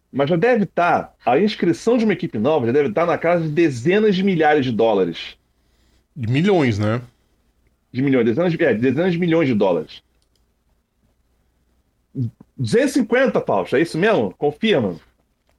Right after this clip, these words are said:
Speaker 2: Era a grana que o, que tavam querendo da Andretti.
Speaker 1: Vamos lá, duzentos, vamos, assim, pra você, você, pra você que, que, a, a calculadora abriu na minha cara aqui, né? Pra você que,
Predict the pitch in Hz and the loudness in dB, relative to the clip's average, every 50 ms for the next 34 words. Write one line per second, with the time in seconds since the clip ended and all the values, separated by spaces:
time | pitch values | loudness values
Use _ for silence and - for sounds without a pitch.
0 | _ - - 160 165 175 180 165 170 175 190 202 202 208 202 - - 208 208 208 | _ -2 0 2 4 4 4 2 2 2 2 2 2 0 -2 0 0 2 2 4
1 | 208 208 208 202 202 202 202 196 190 190 190 185 180 175 170 160 - 180 160 180 | 4 4 4 4 4 4 4 4 4 4 4 6 6 4 4 2 0 0 0 2
2 | 180 180 170 - 180 175 180 180 190 180 196 208 208 196 190 180 180 175 180 - | 0 0 0 0 0 0 0 0 0 0 0 0 0 2 2 2 2 2 0 -6
3 | - - - _ _ _ _ _ _ _ _ _ - _ _ _ _ _ _ _ | -10 -12 -14 _ _ _ _ _ _ _ _ _ -20 _ _ _ _ _ _ _
4 | _ _ _ _ _ _ _ _ - 208 294 370 403 349 240 156 117 - - - | _ _ _ _ _ _ _ _ -2 0 2 2 4 2 2 2 0 -2 -4 -6
5 | 156 151 220 262 226 190 233 339 392 440 339 262 202 294 381 330 185 156 147 156 | -4 0 2 2 2 4 2 4 2 2 2 0 0 0 0 0 -2 -8 -10 -10
6 | 185 175 170 - _ - 220 233 - 294 240 180 - - 240 262 262 294 302 - | -8 -8 -8 -10 _ -6 -6 -4 0 0 0 0 0 0 -2 0 0 0 0 0
7 | 392 302 - 190 262 320 - - - 381 415 277 - 320 339 339 349 - - 370 | 0 0 0 2 2 0 0 0 0 0 0 2 2 0 2 2 0 0 0 -2
8 | 403 381 - 392 381 311 254 214 220 190 - - 233 220 208 190 165 139 - - | -2 0 2 0 0 2 0 -4 -4 -6 -4 -2 0 0 2 2 2 0 -2 -2
9 | 135 131 - 127 127 123 117 139 135 139 143 135 147 143 139 156 175 160 - 117 | -4 -2 0 0 -2 -2 -2 0 0 0 0 0 -2 -4 -2 -4 -6 -6 -4 -4
10 | 104 98 90 90 - - 110 101 101 - _ - 151 151 147 143 143 143 _ _ | -4 -4 -4 -6 -10 -8 -6 -6 -6 -6 _ -14 -14 -14 -14 -14 -16 -18 _ _
11 | _ _ _ _ _ - 214 226 254 254 277 269 269 269 - - 330 330 339 349 | _ _ _ _ _ -6 -2 -2 0 2 2 2 2 0 -2 -2 0 0 0 -2
12 | - 330 330 320 311 | 0 2 2 2 2